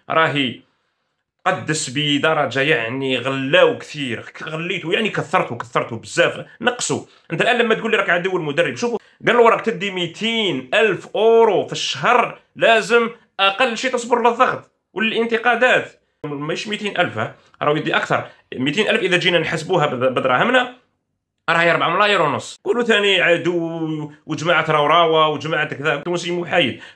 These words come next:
أو قال لكم السيد يدي أربعة ملاير ونص في الشهر وما قدرش يصبر للضغط، فما بالك الآن بالمهندس وبالطبيب وبالشيخ الأستاذ والمعلم اللي حكمته كاع الأمراض و-، ويخدم ويبلع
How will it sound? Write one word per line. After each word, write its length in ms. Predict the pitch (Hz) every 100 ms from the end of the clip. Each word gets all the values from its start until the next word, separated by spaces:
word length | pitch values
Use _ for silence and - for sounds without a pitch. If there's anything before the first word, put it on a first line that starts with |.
| -
أو 100 | 135
قال 140 | 190
لكم 160 | 175 143
السيد 340 | - 185 156
يدي 240 | 175 151 151
أربعة 160 | -
ملاير 460 | 143 190 185 170 156
ونص 560 | 147 175 226 - - - _ _ _
في 100 | -
الشهر 640 | 165 - 151 202 254 247 _ _ -
وما 160 | 143
قدرش 320 | 156 135 - 196
يصبر 380 | 185 175 156
للضغط، 400 | 135 120 - - _ _
فما 220 | 170 156
بالك 300 | 208 208 180
الآن 200 | 170 165
بالمهندس 640 | 151 147 143 151 135 127 131
وبالطبيب 680 | 127 - 127 117 156 131
وبالشيخ 640 | 123 113 - - 156 127 - - -
الأستاذ 640 | 143 - - 170 151 127
والمعلم 540 | 135 127 135 160 143
اللي 160 | 135 139
حكمته 440 | - 151 143 143
كاع 140 | 120 139
الأمراض 560 | 143 139 196 208 214 - _
و-، 460 | - 147 156 151 143 - -
ويخدم 640 | 143 165 175 - 190 208
ويبلع 640 | 156 123 196 175 110 -